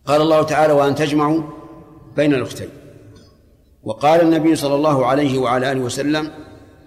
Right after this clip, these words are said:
"لا يجمع بين المرأة وعمتها ولا بين المرأة وخالتها". فصار الذي يحرم به الجمع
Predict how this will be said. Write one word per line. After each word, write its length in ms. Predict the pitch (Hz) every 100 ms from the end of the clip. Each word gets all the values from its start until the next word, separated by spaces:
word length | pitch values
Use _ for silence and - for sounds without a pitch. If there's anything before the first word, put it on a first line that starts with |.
| _ -
"لا 360 | 101 120 170 165
يجمع 520 | 160 165 131 123 104
بين 300 | 113 147 151
المرأة 460 | 147 147 143 139 113 120
وعمتها 880 | 131 147 160 165 170 170 175 - - - - - -
ولا 240 | 123 139 147
بين 200 | 143 139
المرأة 600 | 131 143 165 156 - 127
وخالتها". 540 | 117 113 104 - - - - _ _ _ _ _ _ _ _ _ _ _ _ _
فصار 800 | 135 - 180 165 165 170 - -
الذي 340 | 123 131 135 135
يحرم 240 | 127 135
به 160 | 131 131
الجمع 320 | 120 156